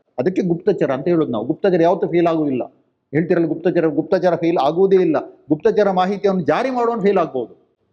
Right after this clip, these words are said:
ಸಮಸ್ಯೆ ಆಗುದಲ್ಲಿ. ಮಾಹಿತಿ ಬರುತ್ತೆ, ಅದನ್ನು ಯಾರೋ ಟೇಬಲ್ ಅಡಿಗೆ ಇಡ್ಬೋದು, ಅಲ್ಲಿ ಫೇಲ್ಯೂರ್ ಆಗ್ಬೋದು. ಗುಪ್ತಚರ ಮಾಹಿತಿ ಬರ್ತಾ ಇರ್ತದೆ. ಹಾಗಾದ್ರೆ ಎಷ್ಟು ಜನ ಸರ್ಕಾರದಲ್ಲಿ ಎಲ್ರಿಗೂ ಗೊತ್ತು, ಇಲ್ಲಿ ಏನೇನಾಗಿದೆ, ಇಂಚಿಂಚು ಮಾಹಿತಿ ಇದೆ, ಗಂಭೀರದ ಎಲ್ರಿಗೂ ಗೊತ್ತು, ಯಾರು ಮಾಡಿದ್ದಂತಲೂ ಗೊತ್ತು.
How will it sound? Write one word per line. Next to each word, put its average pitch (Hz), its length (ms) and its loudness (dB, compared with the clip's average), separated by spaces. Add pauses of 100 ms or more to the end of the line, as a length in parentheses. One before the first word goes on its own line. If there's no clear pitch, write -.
(200)
ಸಮಸ್ಯೆ 165 280 0
ಆಗುದಲ್ಲಿ. 202 720 -2
ಮಾಹಿತಿ 151 280 -2
ಬರುತ್ತೆ, - 640 -2 (160)
ಅದನ್ನು 214 240 0
ಯಾರೋ 202 520 0
ಟೇಬಲ್ 196 240 4
ಅಡಿಗೆ 180 220 -2
ಇಡ್ಬೋದು, 190 720 0
ಅಲ್ಲಿ 262 240 0
ಫೇಲ್ಯೂರ್ 190 340 4
ಆಗ್ಬೋದು. 135 360 -2
ಗುಪ್ತಚರ 165 440 -4
ಮಾಹಿತಿ 160 240 -4
ಬರ್ತಾ 151 320 -2
ಇರ್ತದೆ. 151 280 -6
ಹಾಗಾದ್ರೆ 143 720 -4
ಎಷ್ಟು 156 240 -2
ಜನ 185 160 2
ಸರ್ಕಾರದಲ್ಲಿ 160 600 -2
ಎಲ್ರಿಗೂ 180 440 2
ಗೊತ್ತು, 190 420 0
ಇಲ್ಲಿ 156 240 0
ಏನೇನಾಗಿದೆ, 165 600 2
ಇಂಚಿಂಚು 170 420 -2
ಮಾಹಿತಿ 160 320 2
ಇದೆ, 160 200 4 (800)
ಗಂಭೀರದ 160 360 4
ಎಲ್ರಿಗೂ 170 360 2
ಗೊತ್ತು, 165 340 -2
ಯಾರು 160 260 0
ಮಾಡಿದ್ದಂತಲೂ 190 560 -2
ಗೊತ್ತು. - 540 -4